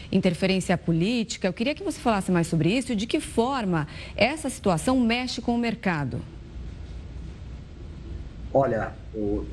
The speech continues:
Speaker 2: é que a gente tem que dividir as, as duas empresas, né? A Vale é uma empresa privada.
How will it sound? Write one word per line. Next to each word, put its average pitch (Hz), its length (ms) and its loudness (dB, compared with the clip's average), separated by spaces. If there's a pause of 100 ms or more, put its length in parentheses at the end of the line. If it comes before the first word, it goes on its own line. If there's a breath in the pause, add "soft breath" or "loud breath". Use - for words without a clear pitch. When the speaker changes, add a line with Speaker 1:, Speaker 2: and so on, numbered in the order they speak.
(120)
Speaker 2:
é 127 100 2
que 151 120 6
a - 20 6
gente 156 220 0
tem 160 120 4
que 160 120 -4
dividir 170 680 0
as, 139 460 -2
as 131 80 2
duas 151 280 4
empresas, 131 480 0
né? 113 100 0
A 117 40 0
Vale 170 280 2
é 180 40 0
uma 196 80 0
empresa 185 380 2
privada. 151 800 0